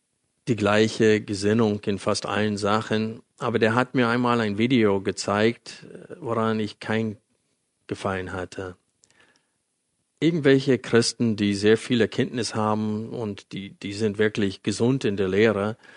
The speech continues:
die dachten, es wäre lustig, wenn sie ein, ein Video machen würden von Joel Osteen.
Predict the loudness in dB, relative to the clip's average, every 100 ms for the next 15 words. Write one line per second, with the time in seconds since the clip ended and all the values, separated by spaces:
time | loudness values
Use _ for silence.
0 | -20 _ _ _ _ _ 0 2 4 4
1 | 2 0 2 2 2 4 4 4 2 2
2 | 0 0 0 0 2 2 2 0 -4 -4
3 | -2 -2 -4 -8 _ _ _ _ -12 -8
4 | 0 4 6 6 6 2 0 -2 -4 0
5 | 0 2 -2 -4 -4 0 2 4 4 0
6 | -4 -2 -2 -2 -8 -8 -10